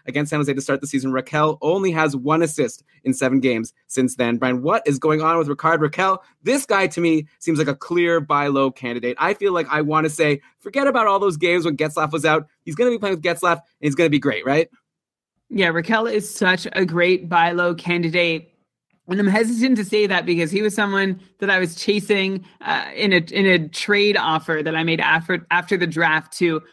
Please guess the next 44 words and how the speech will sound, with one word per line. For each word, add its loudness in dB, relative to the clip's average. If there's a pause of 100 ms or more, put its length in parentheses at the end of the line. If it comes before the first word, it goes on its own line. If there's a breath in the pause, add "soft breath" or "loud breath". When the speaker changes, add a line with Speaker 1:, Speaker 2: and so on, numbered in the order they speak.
(100)
Speaker 2:
Cupful -2
Sweden 0
owner 0 (160 soft breath)
Rickard. 0 (260 soft breath)
And, -2
like, 2
I 0
could -4
really 2
just, -6 (540)
you -8
know, -6 (120)
play -4
a 0
con 0
here 2
and -4
say, 0
"Rakell's 0
over, 0
like, 0
forget 2
about 0
him," -4
to -6
try -4
and, -4 (220 soft breath)
like, 0
now 0
I'm 2
definitely 0
not 0
gonna 0
get -2
him -4 (200)
in -2
a 2
trade, 2
although -2
Rickard -4
is -8
smart. -4
Anyway, 0 (220 soft breath)
uh, 2